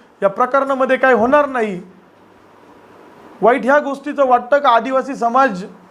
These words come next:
आमच्या दैवतेचा जो अपमान झालाय ना, दैवत,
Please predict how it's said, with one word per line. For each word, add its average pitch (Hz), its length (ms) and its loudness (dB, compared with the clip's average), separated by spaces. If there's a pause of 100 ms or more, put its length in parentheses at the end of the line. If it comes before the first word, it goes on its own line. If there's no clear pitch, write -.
(340)
आमच्या 233 360 0
दैवतेचा 277 760 -2
जो 285 120 -2
अपमान 269 440 -2
झालाय 285 240 0
ना, 302 80 -2
दैवत, 202 360 -2